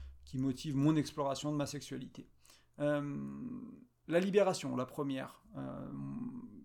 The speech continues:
donc oui, on est beaucoup à avoir des hontes autour de nos fantasmes, de notre désir, de notre puissance sexuelle. Ça fait peur des fois, cette puissance sexuelle, aux hommes, aux femmes, aux deux. Euh,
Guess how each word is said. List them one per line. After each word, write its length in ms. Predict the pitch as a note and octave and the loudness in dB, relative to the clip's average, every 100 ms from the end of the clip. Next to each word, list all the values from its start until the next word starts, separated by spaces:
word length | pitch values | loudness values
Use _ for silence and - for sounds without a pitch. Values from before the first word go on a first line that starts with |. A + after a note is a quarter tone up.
| - | -14
donc 260 | C#3+ C#3 - | -10 -10 -12
oui, 140 | E3+ | -10
on 140 | - D3+ | 0 2
est 40 | |
beaucoup 360 | C#3+ F#3+ - G#3 | 4 2 4 6
à 60 | |
avoir 220 | C#3 C#3 C3 | 8 8 6
des 140 | C#3 | 4
hontes 400 | C#3+ C3 E3+ - _ - | 0 -2 -2 -12 _ -10
autour 380 | C3+ B2+ C#3 C#3 | -6 -4 -4 0
de 140 | C3 | 0
nos 100 | C3 | 0
fantasmes, 560 | B2 C3+ C3 B2+ C#3 C#3+ | 0 -4 -2 -4 -2 2
de 60 | |
notre 180 | B2+ B2+ | 2 2
désir, 400 | C3 B2 B2+ B2+ | 2 2 2 0
de 100 | C3+ | -2
notre 200 | C3 B2 | -4 -6
puissance 320 | - D3+ C#3 | -8 -6 -4
sexuelle. 360 | C#3 - C3+ B2+ | -6 -8 -8 -6
Ça 140 | D3 | -8
fait 140 | C#3+ C3 | -6 -6
peur 240 | D3 C#3 | 0 0
des 100 | C#3+ | -2
fois, 160 | D3+ D3 | -6 -8
cette 160 | D3 | -8
puissance 300 | - - D3+ | -10 -12 -12
sexuelle, 420 | - - - C#3 | -12 -14 -12 -6
aux 200 | C#3+ C3 | -2 2
hommes, 180 | C3+ C#3+ | 4 4
aux 40 | B2+ | 2
femmes, 300 | C#3+ C#3+ C#3 | 0 0 0
aux 60 | |
deux. 240 | B2 B2+ C#3+ - - - - - _ | 0 -2 -4 -12 -20 -20 -20 -20 _
Euh, 280 | C3+ C3+ | -2 0